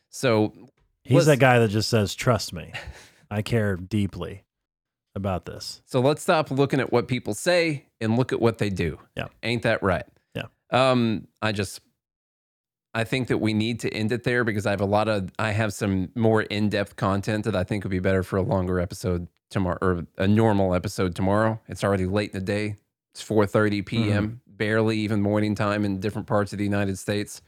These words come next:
Speaker 1: I mean, it'd have to be, you have to be out in Hawaii.
Speaker 2: And we gotta end it there. We need to call Chris Christie, and, you know,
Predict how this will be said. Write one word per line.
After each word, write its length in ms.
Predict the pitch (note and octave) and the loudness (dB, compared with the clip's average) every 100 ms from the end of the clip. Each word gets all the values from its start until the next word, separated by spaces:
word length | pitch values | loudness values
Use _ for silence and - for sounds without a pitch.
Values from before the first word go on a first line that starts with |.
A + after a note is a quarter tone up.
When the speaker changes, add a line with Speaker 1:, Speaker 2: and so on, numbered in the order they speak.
| _ _ _ _ _ _ - | _ _ _ _ _ _ -4
Speaker 1:
I 40 | |
mean, 120 | F#2+ | -2
it'd 120 | F#2+ F#2 | -2 -2
have 180 | G2+ | -4
to 80 | F#2 | -4
be, 100 | G2 | -6
you 160 | F#2 G2+ | -4 -4
have 120 | G2+ | -4
to 60 | A2 | -4
be 140 | G2+ | -2
out 140 | G2 D#2+ | -2 -2
in 60 | |
Hawaii. 460 | F2 G2+ G2+ F2+ F#2 - | 0 0 0 -2 -6 -6
Speaker 2:
And 100 | A2+ | 0
we 60 | B2 | 4
gotta 160 | D#3+ | 4
end 160 | C#3+ C#3+ | 4 4
it 60 | C3 | 4
there. 200 | C#3+ D3+ | 4 4
We 120 | C3+ | 4
need 140 | C#3 C3+ | 4 2
to 60 | |
call 340 | - C3 B2 A2+ - | 4 4 4 0 -4
Chris 200 | C3 - | -6 -2
Christie, 380 | C#3+ C3+ F2+ F2 | -4 -4 -4 -4
and, 160 | F2 - - - _ _ _ - | -6 -10 -20 -20 _ _ _ -8
you 60 | |
know, 160 | G#2 A2+ | -4 -4